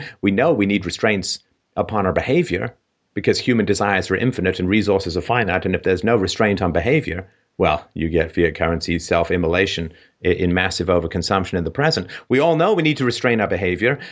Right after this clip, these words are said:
And in the absence of any internal standards that will cause you to do that, what do you have? You have to create external structures of control,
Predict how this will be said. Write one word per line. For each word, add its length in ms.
And 160
in 40
the 160
absence 400
of 100
any 240
internal 400
standards 720
that 140
will 80
cause 340
you 60
to 140
do 300
that, 300
what 160
do 60
you 100
have? 380
You 140
have 260
to 100
create 520
external 540
structures 640
of 160
control, 600